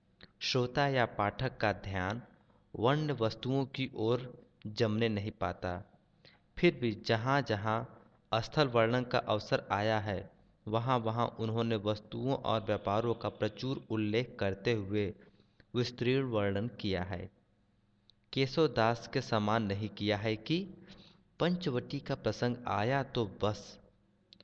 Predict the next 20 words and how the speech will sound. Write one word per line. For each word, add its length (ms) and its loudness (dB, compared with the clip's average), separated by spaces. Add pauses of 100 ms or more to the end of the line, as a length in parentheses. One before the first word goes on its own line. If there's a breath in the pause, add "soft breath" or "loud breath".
(340 soft breath)
सब 200 4
जाति 460 0
फटी 500 -4
दुख 380 -4
की 180 -2
दुबरी 580 0 (1200)
करके 440 2
और 300 0
अपना 440 0
ही 180 2
अश्लेष 640 0 (1080)
चमत्कार 560 0
दिखाकर 540 -2
चलते 460 -2
बने। 360 -4 (2500 loud breath)
शोभत 640 0
दंडक 760 2
की 300 -2
रुचि 440 -4
बनी, 480 -4